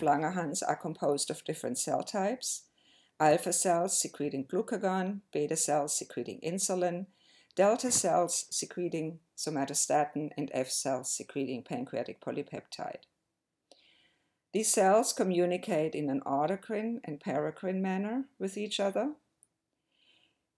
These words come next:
In the beta cell, insulin is not synthesized as insulin, it's synthesized as a prohormone called proinsulin. And this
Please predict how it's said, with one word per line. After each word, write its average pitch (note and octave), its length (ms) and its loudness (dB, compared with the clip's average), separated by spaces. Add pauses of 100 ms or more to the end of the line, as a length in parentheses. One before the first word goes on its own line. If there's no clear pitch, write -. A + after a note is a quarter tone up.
(180)
In A#3+ 240 8
the B3+ 80 4
beta G#3+ 380 4
cell, G3+ 520 2
insulin F#3+ 560 0
is - 280 0
not F3+ 380 2
synthesized F#3+ 1040 2
as F3 260 2
insulin, E3+ 680 0
it's E3+ 160 -6
synthesized F3 680 -2
as D#3+ 200 -4
a D#3 40 -4
prohormone D#3+ 840 0 (280)
called D3 300 -4
proinsulin. G3 1080 4 (1200)
And F#3 260 2
this - 440 4